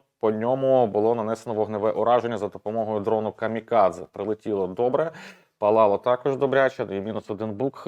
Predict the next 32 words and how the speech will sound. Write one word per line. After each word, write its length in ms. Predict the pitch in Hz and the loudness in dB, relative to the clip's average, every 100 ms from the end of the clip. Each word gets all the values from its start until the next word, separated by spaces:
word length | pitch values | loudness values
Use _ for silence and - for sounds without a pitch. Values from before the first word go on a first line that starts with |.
| 143 | 0
це 460 | - 113 113 117 110 - - 69 - | 0 0 2 2 0 -6 -20 -14 0
також 480 | 113 104 107 - - - | 0 0 -4 -8 -20 -2
плюс, 380 | 143 131 101 - | 2 2 0 -8
без 200 | 101 107 | -8 -6
сумніву, 440 | - 117 120 117 - _ | -6 -6 -4 -6 -8 _
при-, 160 | - 110 _ | -8 -8 _
причому 300 | 113 104 110 | -12 -8 -10
такий 280 | 110 117 110 - - - - | -6 -6 -6 -8 -20 -20 -4
приємний 520 | 131 131 131 107 98 | 0 2 2 0 -2
плюс. 400 | 95 117 87 - | -4 -4 -4 -4
Е, 200 | 101 92 - | -2 -2 -4
далі 720 | 110 110 110 147 160 165 151 127 | -10 -6 4 6 8 6 2 2
по 120 | - 139 | 0 0
карті, 460 | - 135 120 - | 4 6 4 0
якщо 240 | 95 - 104 | -8 -8 -12
ми 100 | 101 | -6
підемо, 360 | 131 135 147 | -4 -2 -2
Кремінна 580 | - 127 123 131 131 113 | 0 -2 0 -2 -2 -2
у 60 | 101 | -2
нас 240 | 101 - | -4 -8
на 100 | 110 | -12
черзі. 400 | - 147 165 147 | -2 0 2 2
Е, 220 | 135 110 - _ _ _ _ _ _ _ _ _ _ _ - 117 104 95 | 0 0 -6 _ _ _ _ _ _ _ _ _ _ _ -18 -14 -14 -10
подивимося, 520 | 117 107 101 95 98 | -4 -2 -2 -4 -8
яка 140 | 101 | -8
ж 100 | - | -10
ситуація 560 | - 110 107 - 107 98 - - _ _ - | -6 2 2 2 -2 -2 -6 -20 _ _ -14
у 60 | |
нас, 440 | 104 104 - - - | -6 -6 -6 -10 -2
е, 140 | 107 | 0
у 220 | 104 80 | 0 -2
цьому 460 | 113 - 135 110 | -4 2 2 2